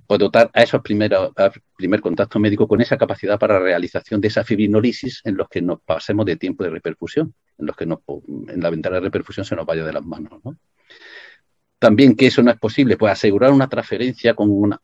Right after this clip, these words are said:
con una unidad que sí pueda hacer esa fibrinólisis que, que estamos hablando, ¿no? Ya sea en el mismo helicóptero, al cero sesenta y uno, o este transporte de crítico.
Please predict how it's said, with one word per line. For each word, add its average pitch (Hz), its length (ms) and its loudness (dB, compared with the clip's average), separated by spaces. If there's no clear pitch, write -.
con 98 200 -2
una 113 160 4
unidad 110 380 2
que 104 140 2
sí 127 260 0
pueda 90 280 -4
hacer 92 240 -2
esa 92 180 -2
fibrinólisis 85 580 -4
que, 78 180 -12
que - 120 -12
estamos 76 320 -8
hablando, 73 360 -12
¿no? - 180 -12
Ya - 120 -14
sea 71 560 -6
en 80 140 -10
el 76 60 -10
mismo 85 260 -4
helicóptero, 104 480 -4
al 120 100 -2
cero 82 140 -6
sesenta 90 240 -6
y - 20 -4
uno, 110 200 -4
o 101 80 0
este - 160 -4
transporte 98 340 -2
de 82 80 -2
crítico. 82 460 -12